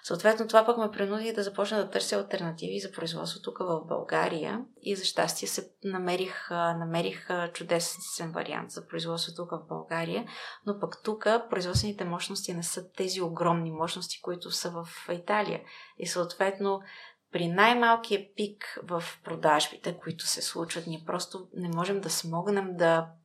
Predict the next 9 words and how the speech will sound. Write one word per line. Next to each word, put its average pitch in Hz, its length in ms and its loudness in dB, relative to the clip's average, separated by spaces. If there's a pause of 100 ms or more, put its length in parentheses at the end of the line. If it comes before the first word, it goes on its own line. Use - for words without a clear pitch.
да 165 480 0 (360)
отговорим 175 720 0
на 170 460 2 (100)
търсенето 170 600 -2
на 147 140 -12
тези 156 260 -6
продукти 160 520 -6
в - 20 -20
България. - 680 -8